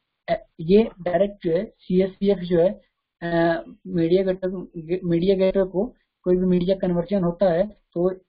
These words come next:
इसके बीच में जो भी communications होते हैं, जब call flows देखेंगे तो उस duration में confirm होगा, जो भी communications होते हैं वो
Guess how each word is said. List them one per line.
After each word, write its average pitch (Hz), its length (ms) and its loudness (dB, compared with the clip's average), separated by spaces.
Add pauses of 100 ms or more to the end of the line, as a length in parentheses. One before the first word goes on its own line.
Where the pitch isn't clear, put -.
(220)
इसके 190 280 -2
बीच 190 240 -2
में 190 100 2
जो 175 140 0
भी 202 100 0
communications 180 640 -2
होते 170 160 -6
हैं, 185 280 -4 (260)
जब 160 140 -2
call 180 160 6
flows 185 360 -6
देखेंगे 185 420 -6
तो 180 100 -4
उस 175 180 -12
duration 165 580 -10
में 165 100 -4
confirm 156 300 -10
होगा, 170 280 -2 (260)
जो 165 100 0
भी 180 100 2
communications 170 560 -2
होते - 180 -8
हैं 202 220 -2 (220)
वो 185 200 2